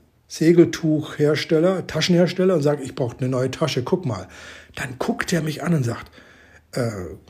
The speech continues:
stehen Sie zu der St-, Tasche? Finden Sie die toll?" Sag, "Ja, natürlich."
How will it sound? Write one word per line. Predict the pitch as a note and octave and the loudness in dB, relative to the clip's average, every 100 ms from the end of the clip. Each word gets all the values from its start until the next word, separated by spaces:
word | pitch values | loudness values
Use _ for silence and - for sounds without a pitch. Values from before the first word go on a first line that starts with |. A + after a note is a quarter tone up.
| - - - - | -20 -16 -14 -10
stehen | - C3 B2 | -6 -2 0
Sie | D3 | 0
zu | D3 D#3 | 2 4
der | D3+ | 4
St-, | - F3 - | 2 -8 -8
Tasche? | - D#3+ G#3+ | -4 -2 0
Finden | - D3 C3+ | 0 2 2
Sie | |
die | B2 | 0
toll?" | - - | -2 -4
Sag, | A#2+ | -4
"Ja, | - | -4
natürlich." | A#2 - - F3 B2 - | -4 0 6 6 6 2